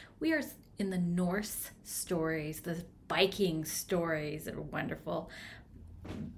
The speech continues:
fun stories for this particular age group of students, but also fun for everyone. Uh, I am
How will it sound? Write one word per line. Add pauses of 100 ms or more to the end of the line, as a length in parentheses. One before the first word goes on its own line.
(120)
fun
stories
for
this
particular
age
group
of
students,
but (360)
also (460)
fun
for
everyone. (960)
Uh, (440)
I
am